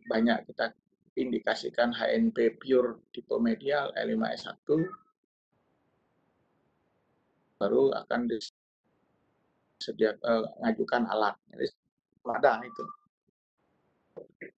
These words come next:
Karena kasusnya jarang, ya, penyediaannya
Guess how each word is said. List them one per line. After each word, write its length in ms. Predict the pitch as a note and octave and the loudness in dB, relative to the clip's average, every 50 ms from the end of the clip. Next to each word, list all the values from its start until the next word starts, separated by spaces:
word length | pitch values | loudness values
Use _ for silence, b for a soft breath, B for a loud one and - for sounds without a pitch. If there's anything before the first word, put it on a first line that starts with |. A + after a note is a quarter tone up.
| _ _ _ _ _ _ _ _ _ _ _ _ _ _ _ | _ _ _ _ _ _ _ _ _ _ _ _ _ _ _
Karena 240 | - A2+ A2 B2 B2+ | -6 -4 -2 -2 -2
kasusnya 560 | B2+ - A#2+ A#2 - A#2 - - C3+ C3 A2 | 0 0 0 0 0 -2 -2 -2 -2 -2 0
jarang, 480 | G2+ F2+ G2 A2+ A#2+ C3+ D3 E3 E3 D#3+ | 2 2 4 8 8 8 8 6 2 -2
ya, 160 | - A1+ - - _ _ _ _ _ _ _ _ _ _ | -6 -10 -12 -14 _ _ _ _ _ _ _ _ _ _
penyediaannya 880 | _ - A2+ A#2 A2+ G#2 G#2 C3 C3+ - - F#2+ G2+ G#2 G#2 - - | _ 0 2 2 2 2 4 2 2 2 2 0 -2 -4 -6 -6 -6